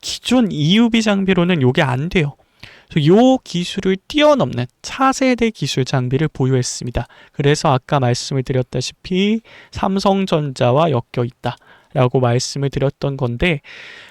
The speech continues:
요 종목에 대한 매수 단가와 또 이제 목표가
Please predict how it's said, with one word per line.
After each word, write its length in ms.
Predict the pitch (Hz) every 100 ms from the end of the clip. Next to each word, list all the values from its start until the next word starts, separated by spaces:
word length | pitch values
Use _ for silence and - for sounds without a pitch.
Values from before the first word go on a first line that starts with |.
| -
요 240 | 180 220 233
종목에 720 | 180 175 196 208 202 202 202
대한 460 | 143 127 135 127 120
매수 420 | 131 170 - 196
단가와 840 | - 131 131 - 135 127 156 135 - _ _ -
또 140 | 170
이제 340 | 139 156 196 214
목표가 680 | - 127 - 262 - - 123